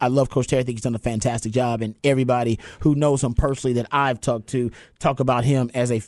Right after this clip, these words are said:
a great human being too. Not just a hell of a coach, great human being. He's in that conversation. But in terms of negotiations with Texas, Texas knows, or C D C knows,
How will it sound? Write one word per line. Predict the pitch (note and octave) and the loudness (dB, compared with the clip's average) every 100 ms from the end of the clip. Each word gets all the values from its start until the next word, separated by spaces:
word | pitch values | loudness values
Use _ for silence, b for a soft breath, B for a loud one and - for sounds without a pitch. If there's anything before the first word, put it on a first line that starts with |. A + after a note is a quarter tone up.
| _ | _
a | A#2+ | -2
great | A#2 - A2+ | 2 2 2
human | C3 G#2+ | 0 0
being | B2 G#2 E2+ | 0 -2 -4
too. | A2+ | -4
Not | G2+ A#2+ | -4 -6
just | - | -4
a | |
hell | B2 | -4
of | G#2 | -2
a | |
coach, | - A2 - | -2 -2 -2
great | A#2+ A2+ | -2 0
human | G#2 | 0
being. | G2+ A2 F#2 B B | 0 -2 -4 B B
He's | B2+ B2 | -2 0
in | |
that | B2+ B2 | -2 -2
conversation. | A#2+ G2 - A2 - F2+ B B B B B B _ _ _ _ _ - | -2 -2 -4 -4 -6 -8 B B B B B B _ _ _ _ _ -4
But | C3+ C3 C3+ C#3 C3+ F#3+ D3+ - | -2 -2 0 2 4 4 2 -2
in | C#3+ | -2
terms | D#3+ | 0
of | D3 | 2
negotiations | C#3 B2+ D#3+ - D#3 D3+ D#3+ D3+ | 2 4 4 4 2 2 2 0
with | C#3 A#2 | 0 0
Texas, | D#3 D3+ G3+ G#3 - _ _ - | 0 2 2 2 -4 _ _ -10
Texas | - G#3+ - E3 | 0 0 0 0
knows, | C#3+ B2+ B2 A#2+ - | 2 2 0 -2 -4
or | B2 | -2
C | - D3+ | 0 2
D | D3 | 2
C | - C#3+ | 2 2
knows, | B2 A2 G#2+ - | 2 2 0 -4